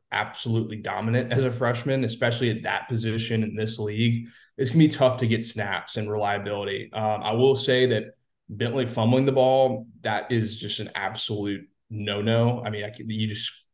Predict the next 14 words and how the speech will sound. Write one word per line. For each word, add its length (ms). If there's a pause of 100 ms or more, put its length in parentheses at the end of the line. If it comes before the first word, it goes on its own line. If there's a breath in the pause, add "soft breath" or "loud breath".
you 100
fucking 360
can't 320
do 140
it 220 (200)
against 320
Mercer. 480
You 180
are 100
going 280
to 100
lose 300
carries 400
immediately. 680